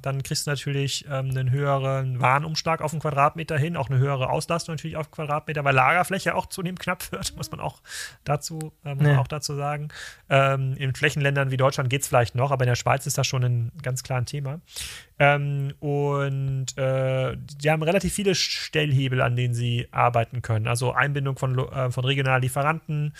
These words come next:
Speaker 1: Ähm, das ist ganz klar ein Stellhebel. Du möchtest eigentlich ja von der Schlachterei, die nur dreißig Kilometer weiter ist, dein Fleisch haben, was vielleicht auch regional,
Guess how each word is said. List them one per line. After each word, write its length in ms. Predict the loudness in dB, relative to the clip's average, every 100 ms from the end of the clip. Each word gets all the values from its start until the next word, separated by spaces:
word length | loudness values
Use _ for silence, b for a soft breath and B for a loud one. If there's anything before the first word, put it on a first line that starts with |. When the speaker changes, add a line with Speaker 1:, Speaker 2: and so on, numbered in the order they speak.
| B B B 0
Speaker 1:
Ähm, 420 | 2 2 2 0
das 120 | -2
ist 220 | 0 0 0
ganz 200 | -2 2
klar 140 | 0
ein 40 | 2
Stellhebel. 420 | 0 0 0 -2
Du 60 |
möchtest 260 | -2 -2 -2
eigentlich 220 | -2 0
ja 80 | 0
von 440 | 0 0 0 -2 0
der 100 | 2
Schlachterei, 500 | 2 0 0 2 2
die 140 | 2
nur 180 | 0 0
dreißig 300 | -2 -4 -4
Kilometer 240 | -2 4
weiter 200 | 4 4
ist, 160 | 0 0
dein 120 | 0
Fleisch 300 | 2 2 2
haben, 240 | 4 2 4
was 140 | 2
vielleicht 240 | 2 0 0
auch 120 | -2
regional, 520 | -2 0 4 4 2